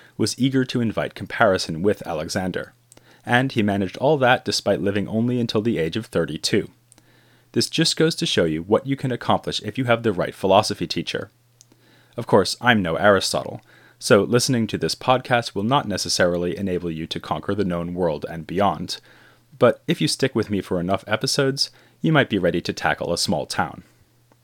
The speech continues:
In any case, Aristotle finally came back to Athens in three thirty-five B C, at which point he set up a rival school, the Lyceum.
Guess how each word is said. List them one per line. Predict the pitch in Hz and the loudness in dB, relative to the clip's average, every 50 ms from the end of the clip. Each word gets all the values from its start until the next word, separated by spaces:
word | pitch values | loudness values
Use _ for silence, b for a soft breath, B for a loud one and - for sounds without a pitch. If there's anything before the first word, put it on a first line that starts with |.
| _ _ _ b b b b b b b b b b b b | _ _ _ b b b b b b b b b b b b
In | 131 131 | 0 2
any | 113 101 87 | 2 2 2
case, | - - - - - - - - | -2 -4 -6 -6 -4 -6 -4 2
Aristotle | 113 113 123 147 - - 147 135 127 117 | 4 4 4 4 2 2 2 2 2 2
finally | - - 107 104 127 139 139 147 | 2 2 2 2 2 2 0 -2
came | 143 - 143 131 117 | -2 -2 -4 -4 -2
back | 107 95 101 - - | -2 -2 -4 -2 -4
to | - - | -4 -2
Athens | 95 95 - - 92 85 - - | -2 -2 -2 -4 -4 -4 -4 -4
in | 92 90 | -4 -6
three | - - - 101 107 117 | -6 -2 0 0 0 0
thirty-five | - 110 92 95 104 - - 85 80 80 76 - | 0 0 0 0 0 -2 -2 -2 -2 -2 -4 -2
B | - 98 98 | -2 -2 0
C, | - - - 175 151 156 151 - b b b b b b b | 0 2 2 2 2 2 0 -4 b b b b b b b
at | b 143 120 | b 0 0
which | - - - - | 0 -2 -4 -2
point | - 120 117 113 - | -2 -2 -2 0 0
he | 131 | -2
set | 131 - - 90 87 | 0 2 2 2 2
up | 87 - - | 0 0 0
a | 95 | 0
rival | 87 98 90 90 98 - 95 90 | 2 4 6 6 6 4 2 0
school, | - - - - 62 - 101 - _ _ _ - | -2 -4 -4 -6 -8 -8 -8 -12 _ _ _ -6
the | 104 92 | -2 0
Lyceum. | 92 82 76 - - - 120 95 78 - - | 0 0 0 0 0 0 2 0 0 -4 -10